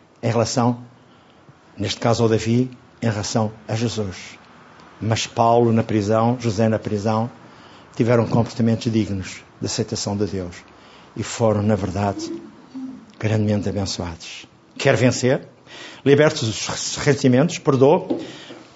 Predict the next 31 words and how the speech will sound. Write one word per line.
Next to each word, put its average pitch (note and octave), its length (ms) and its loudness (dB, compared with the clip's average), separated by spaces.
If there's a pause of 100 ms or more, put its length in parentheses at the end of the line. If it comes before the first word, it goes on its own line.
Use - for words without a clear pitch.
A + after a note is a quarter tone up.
(160)
Mateus C#3+ 680 6
cinco E3+ 240 2
quarenta D#3 200 4
e C#3+ 40 6
quatro, D#3 400 2
"Amai C3 300 6
vossos B2 280 2
inimigos, B2+ 300 4
perdoai B2 280 2
aqueles A#2 200 0
que A#2 80 -4
vos G2 140 -4
maldizem, A#2+ 580 2 (320)
tratai A#2+ 240 2
bem B2 120 4
aqueles A#2+ 220 0
que - 80 -8
vos G2+ 100 -4
maltratam, B2+ 500 2 (520)
orai A#2+ 260 4
por A#2+ 120 0
aqueles - 280 -2
que - 80 -10
vos A2 180 -4
perseguem", F#2+ 540 -6 (460)
para G#2 120 -6
que - 180 -4
haja A2+ 380 0 (560)
solução G#2+ 460 -4
para F#2+ 140 -8
si. - 300 -10